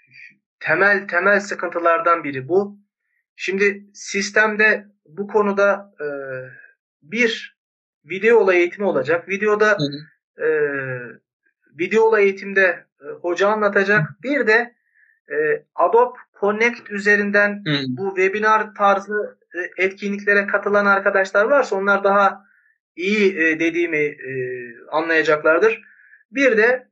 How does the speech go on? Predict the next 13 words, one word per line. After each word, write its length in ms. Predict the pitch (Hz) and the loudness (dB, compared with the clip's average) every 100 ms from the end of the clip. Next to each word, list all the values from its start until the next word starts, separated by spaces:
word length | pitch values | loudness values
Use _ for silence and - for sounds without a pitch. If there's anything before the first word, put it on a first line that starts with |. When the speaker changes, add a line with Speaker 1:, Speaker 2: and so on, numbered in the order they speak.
| _ | _
Speaker 1:
burada 500 | 202 254 196 202 233 - | -2 0 2 2 0 -4
işte 240 | - 202 | -4 -2
PowerPoint 640 | 220 240 226 - 220 202 | 2 2 0 -2 -2 -2
gibi, 220 | 202 156 156 | -6 -4 -4
Word 400 | 160 214 226 - | 2 2 2 -6
gibi, 380 | 156 127 135 | -12 -10 -10
işte, 220 | 135 - 127 | -10 0 0
Speaker 2:
Hı 580 | - 190 - _ - | 0 -8 -12 _ -6
hı. 20 | 147 | -4
Speaker 1:
e, 240 | 147 147 | -4 0
bunun 220 | 214 262 | 0 0
gibi 220 | 220 202 | -2 -2
bir 240 | 220 269 | -2 -2